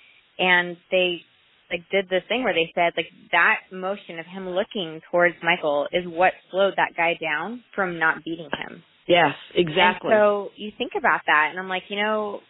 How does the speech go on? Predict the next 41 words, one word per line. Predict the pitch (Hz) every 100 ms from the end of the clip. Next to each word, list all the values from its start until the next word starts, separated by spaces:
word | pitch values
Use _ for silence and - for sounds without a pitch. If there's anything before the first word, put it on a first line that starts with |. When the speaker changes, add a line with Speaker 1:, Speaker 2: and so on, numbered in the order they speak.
| _
Speaker 1:
for | 196
me, | 190 202
I | 175 165
tell | 180
people, | 180 - 165 160 -
it | 208 -
takes | 330 -
enough | 202 202
work | 185 160
for | -
me | 185
to | 175
water | 160 170 165
my | 160 147
own | 170
grass | 214 254 285 - _ -
and | 175 165 -
to | 165
fertilize | 202 226 220 214
it | 214 -
and | 143
to | -
plant | 226 202
it, | 196 -
and | 180
I'm | 190 226
such | 220 196
a | 160
dreamer | 165 202 202 151 139 202 - _ - - - _ _ _ _
that | 220
I'm | 220
like, | 208 190 180 _ -
I | 202
don't | 247 247 220
have | 220 196 -
time | 214 202 175 170
to | 180 -
see | 180
what | 175
you're | 190 208
doing | 254 277 302